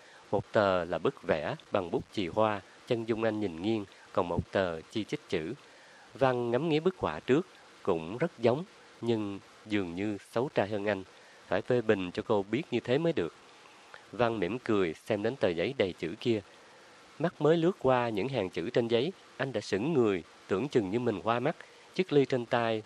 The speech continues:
suýt rơi xuống bàn. Phải mất mấy giây, anh mới sực tỉnh, bỏ ly trà xuống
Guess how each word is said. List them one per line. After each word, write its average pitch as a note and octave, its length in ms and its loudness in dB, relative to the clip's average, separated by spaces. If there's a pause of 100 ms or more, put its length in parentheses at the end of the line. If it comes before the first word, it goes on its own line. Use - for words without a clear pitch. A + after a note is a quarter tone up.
(140)
suýt F#3 300 -4
rơi A#2 300 2
xuống C#3 260 -4
bàn. F2+ 240 -2 (560)
Phải F2+ 100 4
mất C#3+ 220 2
mấy D3 160 4
giây, A#2 240 2 (120)
anh A#2 120 0
mới D#3 100 2
sực - 140 -4 (100)
tỉnh, G2 260 2 (120)
bỏ F2 180 2
ly C3+ 200 2
trà F#2 180 -2
xuống A#2+ 300 -2